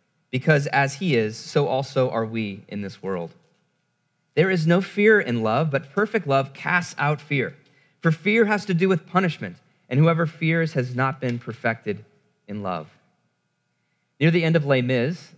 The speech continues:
the story of Les Mis, uh, the French Revolution is being put down. And one of the members of the French Revolution, one of the young student revolutionaries, was Cosette's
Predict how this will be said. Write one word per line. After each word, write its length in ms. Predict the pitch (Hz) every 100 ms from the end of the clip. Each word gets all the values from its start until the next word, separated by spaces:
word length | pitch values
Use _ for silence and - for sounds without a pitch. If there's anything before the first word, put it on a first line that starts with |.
| -
the 40 |
story 240 | - 135
of 60 | 117
Les 140 | 117
Mis, 420 | 113 113 139 143 - _ _ -
uh, 180 | 117
the 100 | 117
French 400 | 127 - 160 180
Revolution 720 | 175 160 143 147 147 127 143 170 _ _
is 100 | 143
being 240 | 127 147 127
put 300 | - 165 131
down. 340 | 120 107 95 - _ _ _ _ _
And 340 | 131 131 135 143 - - - -
one 280 | 151 180 208
of 180 | 170
the 320 | 143 135 127 135 -
members 400 | 143 175 196 156
of 120 | 147
the 60 | 143
French 300 | - 160 156
Revolution, 580 | 156 139 139 156 135
one 100 | 127
of 80 | 135
the 100 | 127
young 340 | 127 131 156 156
student 360 | - 151 147
revolutionaries, 840 | 147 135 147 160 135 120 127 143 - _ _ -
was 240 | 143 156
Cosette's 560 | - 175 143 147 160